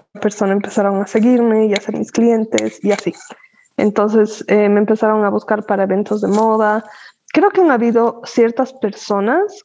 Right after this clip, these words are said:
que me han dado una patada, eh, una patadi-, de esas pataditas que necesitas que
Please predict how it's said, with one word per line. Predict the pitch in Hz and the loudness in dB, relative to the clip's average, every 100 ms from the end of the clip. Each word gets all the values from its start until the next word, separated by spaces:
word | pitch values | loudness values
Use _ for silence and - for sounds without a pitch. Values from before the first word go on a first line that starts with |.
| _ | _
que | 233 208 | 0 0
me | 208 | 0
han | 208 | 0
dado | 214 208 202 | 0 0 0
una | 202 214 208 | -2 -2 -4
patada, | 196 - 202 202 196 190 - | -8 -4 -2 0 0 -4 -4
eh, | 190 196 196 196 208 - _ - - | -2 0 0 0 -2 -8 _ -12 -2
una | 226 208 | 0 2
patadi-, | 202 196 196 208 | -2 0 0 2
de | 214 | 2
esas | 233 226 | 0 -2
pataditas | - 214 208 214 214 214 | -4 -4 0 0 0 -2
que | - | -2
necesitas | 202 202 208 208 202 208 | -2 0 -2 -2 -4 -4
que | - 196 180 | -2 -4 -4